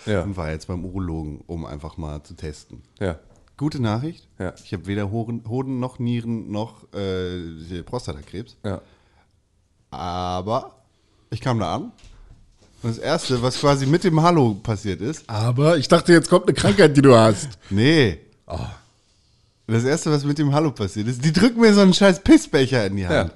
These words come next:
Speaker 1: Ja.
Speaker 2: „Mach mal voll.“
Speaker 1: Ja.
Speaker 2: Ich so, „Ich kann nicht, ich war ge-, ich war gerade zu Hause auf Klo, warum habt ihr mir das nicht gesagt?“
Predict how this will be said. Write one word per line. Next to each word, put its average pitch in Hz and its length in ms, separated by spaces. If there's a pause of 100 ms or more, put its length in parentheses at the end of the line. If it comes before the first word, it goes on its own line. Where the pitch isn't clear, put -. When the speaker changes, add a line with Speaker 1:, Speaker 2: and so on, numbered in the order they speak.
Speaker 1:
Ja. 110 140
Speaker 2:
„Mach 226 180
mal 254 120
voll.“ 202 440
Speaker 1:
Ja. 151 100 (220)
Speaker 2:
Ich 156 140
so, 175 100 (200)
„Ich - 140
kann 403 220 (140)
nicht, - 240
ich 208 60
war 294 200
ge-, 381 260
ich 233 140
war 320 160
gerade 294 320
zu 254 180
Hause 302 300
auf 277 100
Klo, 269 260
warum 269 300
habt 262 200
ihr 320 80
mir 269 100
das 254 120
nicht 247 140
gesagt?“ 226 520